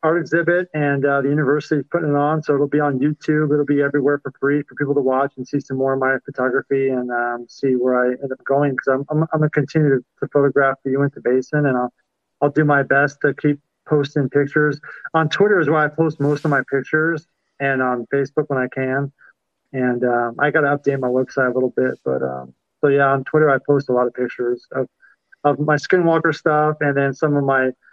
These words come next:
oh, obviously Blind Frog and the McConkey Ranch, and then also Dark Canyon, Fantasy Canyon, other places in, in Utah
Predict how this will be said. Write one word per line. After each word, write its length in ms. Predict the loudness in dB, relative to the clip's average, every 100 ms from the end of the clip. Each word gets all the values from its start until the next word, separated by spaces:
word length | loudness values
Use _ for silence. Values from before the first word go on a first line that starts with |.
| -2
oh, 80 | 0
obviously 420 | 2 2 2 0
Blind 400 | 2 2 2 2
Frog 400 | 2 4 2 2
and 100 | 0
the 40 |
McConkey 500 | 0 0 0 0 0
Ranch, 560 | 2 2 2 0 -2 -4
and 100 | -4
then 80 | 0
also 540 | 0 0 0 2 0 -4 -18 -20 _ -2
Dark 240 | -2 -2
Canyon, 460 | 0 2 2 2 2
Fantasy 400 | 2 2 0 -2
Canyon, 460 | 0 0 2 2
other 180 | 2 0
places 400 | 0 -2 -2 -2
in, 220 | 0 0
in 140 | 0 0
Utah 340 | 0 -2 0